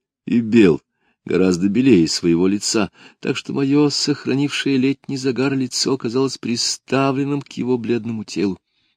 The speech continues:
Была даже заметна черта на шее, где приставили голову. Я испытал необыкновенное удовольствие от этого осмотра.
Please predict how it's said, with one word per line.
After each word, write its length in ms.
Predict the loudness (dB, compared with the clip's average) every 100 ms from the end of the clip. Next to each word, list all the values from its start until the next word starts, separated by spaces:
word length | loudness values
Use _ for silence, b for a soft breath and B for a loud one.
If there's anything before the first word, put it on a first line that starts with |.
| _
Была 360 | -2 2 2 2
даже 280 | -2 -6
заметна 400 | -6 -6 -6 -8
черта 460 | -10 -10 -6 -2 0
на 100 | -2
шее, 380 | -4 0 0 -2 _ _ _ _ _ _
где 160 | -8 -8
приставили 600 | -6 -10 -4 -2 -2 -2
голову. 400 | -2 -2 -2 -8 _ _ _ _ _ _ _ _ -2
Я 180 | 4 4
испытал 400 | 2 0 4 4
необыкновенное 840 | 4 4 4 6 6 4 2 0
удовольствие 720 | 0 0 2 2 0 -4 -4
от 80 | -4
этого 220 | -2 -2
осмотра. 480 | -2 -4 -6 -6